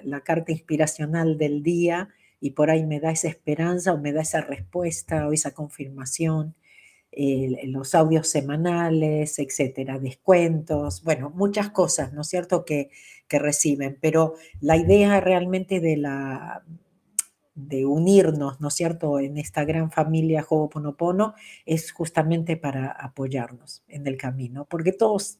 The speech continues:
tenemos desafíos, todos tenemos momentos en los cuales,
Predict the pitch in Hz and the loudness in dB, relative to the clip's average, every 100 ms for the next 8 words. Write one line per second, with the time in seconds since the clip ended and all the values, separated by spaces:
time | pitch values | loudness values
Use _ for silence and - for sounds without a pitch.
0 | _ - 156 151 139 156 - 139 - 131 | _ 0 0 0 -4 -6 -4 -6 -2 0
1 | 131 131 - 185 185 165 165 170 160 156 | 0 -2 2 4 4 2 2 0 0 -2
2 | 156 175 170 175 170 - - - - - | 0 -2 -2 -6 -8 -10 -20 -20 -20 -14
3 | - 151 147 - 170 165 170 170 - | -4 0 0 -2 -2 0 0 -2 -6